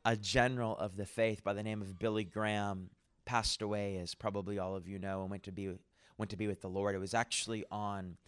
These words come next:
February twenty-first, the day before my birthday. And, uh, it was a really interesting week. It was, uh, after his passing, I just began to meditate on, uh, just really the impact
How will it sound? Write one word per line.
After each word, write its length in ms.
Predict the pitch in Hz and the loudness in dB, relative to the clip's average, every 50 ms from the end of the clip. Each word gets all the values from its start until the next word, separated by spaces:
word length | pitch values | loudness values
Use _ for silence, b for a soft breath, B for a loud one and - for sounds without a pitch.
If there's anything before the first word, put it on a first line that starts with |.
| b b b b | b b b b
February 540 | - - - 123 110 107 113 110 110 104 | -6 0 2 2 2 2 2 2 2 2
twenty-first, 840 | 95 - - 113 107 101 90 - - - 104 101 98 95 - - - | 0 0 -2 -2 -2 -2 -4 -4 0 2 4 4 4 2 -2 -4 -2
the 80 | 107 | -2
day 240 | 101 85 104 104 104 | -2 0 2 0 0
before 460 | 95 80 98 92 - - 98 95 101 | 0 -2 -4 -6 -4 -2 0 0 0
my 180 | 104 98 95 95 | 0 0 -2 -2
birthday. 640 | 90 101 101 98 - - - - 87 90 90 87 87 B B B B B B B B B B - | 0 2 0 0 0 -2 -2 0 0 2 0 -2 -6 B B B B B B B B B B 0
And, 240 | 117 113 110 104 | 2 2 2 2
uh, 20 | 107 - | 2 2
it 80 | 98 113 | 2 2
was 200 | 113 110 - 117 | 2 2 2 2
a 60 | 113 | 2
really 300 | 110 117 117 113 113 110 | 4 6 6 6 4 2
interesting 680 | - 107 107 - - 117 - - - 107 101 98 98 | 0 -2 -4 -4 -2 -4 -2 -2 -2 -4 -4 -2 -2
week. 320 | 104 113 113 113 110 113 - - | 0 2 2 2 0 -2 -6 -6
It 120 | 95 95 | -4 -2
was, 200 | 98 98 92 - | -2 -2 -2 -2
uh, 180 | - - 92 87 - - | -2 -2 -2 -2 0 4
after 300 | 113 113 110 - - 110 | 4 4 4 4 0 -2
his 200 | 98 104 95 - | 0 0 -2 -2
passing, 540 | - - 117 104 110 120 - - - 104 90 | -2 -2 0 2 2 0 0 -4 -6 -4 -4
I 60 | 92 | -4
just 160 | 98 98 - - | -4 -6 -6 -6
began 220 | 113 107 104 101 | -6 -6 -4 -4
to 60 | 101 | -4
meditate 680 | 98 104 107 101 101 98 - - - 107 107 104 98 - B B B B B B B - | -2 0 0 0 0 -2 -4 -4 -2 -2 0 -2 -2 -6 B B B B B B B -2
on, 260 | 104 107 104 104 101 - - | 2 4 4 4 2 2 0
uh, 160 | 98 98 92 | -2 -2 0
just 280 | - 123 117 - - | 0 0 0 0 -2
really 220 | 113 113 120 120 120 | 0 2 2 2 4
the 180 | 104 104 - - - | 2 2 0 0 -2
impact 680 | 107 113 113 117 113 - - 110 101 104 - - - - | -4 -2 -2 -2 -4 -4 -2 -2 -2 -2 -4 -12 -16 -10